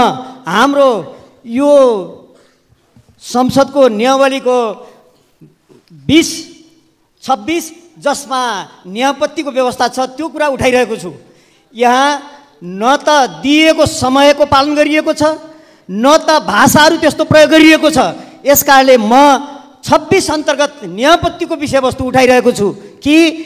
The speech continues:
यहाँ प्रयोग भएको भाषा हाम्रो संविधान अनुसार, हाम्रो नियमावली अनुसार प्रयोग भइरहेको छैन।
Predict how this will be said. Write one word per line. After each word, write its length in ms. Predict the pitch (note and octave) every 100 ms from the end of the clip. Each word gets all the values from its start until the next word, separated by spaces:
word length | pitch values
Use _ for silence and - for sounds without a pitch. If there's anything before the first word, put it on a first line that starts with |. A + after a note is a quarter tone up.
| -
यहाँ 240 | G3+ B3 D4
प्रयोग 280 | D4 D4 C#4+
भएको 260 | D4 C#4+ C4+
भाषा 440 | G3+ A3+ - D#4 D4 D#3+ - - - _
हाम्रो 880 | - G3 C4+ D4 C#4+ C#4 B3+ F#3 -
संविधान 520 | - G#3+ A#3 C4 D4
अनुसार, 480 | D4 D4+ C#4+ D4 D4+
हाम्रो 360 | A#3 C#4+ D4 A3+
नियमावली 480 | A3 C#4 D4 D4+
अनुसार 380 | D4 C#4+ D4 D4+
प्रयोग 260 | D4+ D4 B3+
भइरहेको 440 | A#3 C4+ C4+ A#3+
छैन। 300 | A#3 A#3 C#4